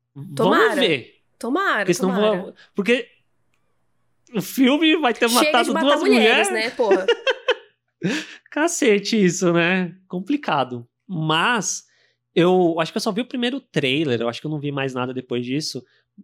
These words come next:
Speaker 2: Conforme a gente tava vendo, eu fiquei, "Caralho, velho, que foda." Além de ter a inteligência artificial, pela primeira vez na franquia a gente vai ter uma vilã mulher mesmo.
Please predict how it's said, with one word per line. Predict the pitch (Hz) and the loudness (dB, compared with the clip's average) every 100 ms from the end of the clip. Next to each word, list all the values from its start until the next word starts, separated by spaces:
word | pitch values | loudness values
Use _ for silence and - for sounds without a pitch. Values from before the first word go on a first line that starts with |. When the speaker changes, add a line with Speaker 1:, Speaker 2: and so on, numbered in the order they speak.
| - - _ | -20 -20 _
Speaker 2:
Conforme | 160 156 214 | -6 -2 -2
a | |
gente | 214 | -2
tava | - 185 | -2 -2
vendo, | 185 | -2
eu | 185 | -6
fiquei, | - | -12
"Caralho, | 208 - 233 254 277 | -12 -10 -8 -6 -4
velho, | 214 175 | -2 -4
que | - | -8
foda." | 247 - 185 214 165 117 - - | -18 -2 2 2 0 -4 -6 -14
Além | - 180 | -4 -2
de | 269 | 0
ter | 262 220 | 0 0
a | 202 | 2
inteligência | 180 180 165 170 165 | -2 -2 0 0 0
artificial, | 175 160 - 170 185 165 220 359 - _ _ _ | -2 -4 -8 -2 0 2 2 0 -6 _ _ _
pela | - 180 | -4 -2
primeira | 196 262 | 0 2
vez | 262 | 2
na | 233 | 0
franquia | 226 208 220 | -2 -2 -4
a | |
gente | 202 | -2
vai | 233 | -2
ter | 226 | -2
uma | 220 | -2
vilã | 214 220 202 247 - | -2 2 2 2 -2
mulher | 190 269 294 277 | 2 4 4 2
mesmo. | 302 269 214 160 123 113 | 2 4 2 2 -4 -8